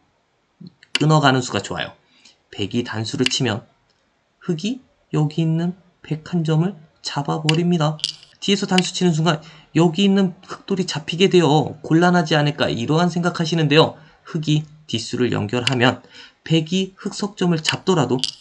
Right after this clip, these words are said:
지금처럼 백 한 점을 되따내게 되는 순간 여기 있는 백도를 모두 잡을 수 있어 흑이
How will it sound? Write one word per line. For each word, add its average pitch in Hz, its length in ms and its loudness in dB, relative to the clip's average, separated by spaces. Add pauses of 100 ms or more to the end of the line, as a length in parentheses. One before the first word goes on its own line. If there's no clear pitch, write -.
지금처럼 156 760 0 (200)
백 - 280 -10
한 151 120 2
점을 139 280 -2
되따내게 151 500 2
되는 110 200 -2
순간 123 340 -2 (340)
여기 104 260 -4
있는 170 260 2
백도를 - 480 -6
모두 160 300 0
잡을 156 200 2
수 156 140 -4
있어 175 300 -4 (100)
흑이 131 360 -6